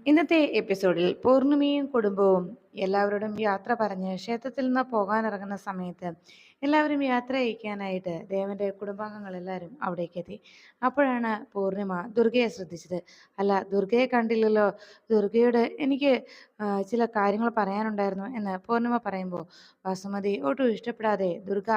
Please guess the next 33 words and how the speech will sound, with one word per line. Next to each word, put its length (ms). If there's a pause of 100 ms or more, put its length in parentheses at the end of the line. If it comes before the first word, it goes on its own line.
(180)
എന്ന് 240
പറഞ്ഞ്, 300 (480)
ഉം, 300
പലയിടത്തായി 580
ശ്രദ്ധ, 340 (260)
ആ, 180
പോകുന്നതും 580 (760)
ദുർഗ 120
എവിടെ 120
എവിടെയെങ്കിലും 440
ഉണ്ടോ 160
എന്ന് 180
വെറുതെ 320
ഒന്ന് 220
നോക്കുന്നത് 440
പോലെ 260
അഭിനയിച്ചു. 460 (140)
അപ്പോഴാണ് 560
പൂർണിമ 440
ക്ഷേത്രത്തിൽ 500
തൊഴുതു 260
നിൽക്കുന്ന 320
ദുർഗയെ 420
കണ്ട-, 360 (440)
കണ്ടത്. 300 (320)
ഉടനെ 260 (100)
തന്നെ 200
ദുർഗയുടെ 380
അരികിലേക്ക് 380
എത്തിയ 180
പൂർണിമ 680
ദുർഗയെ 280
വിളിച്ചു. 340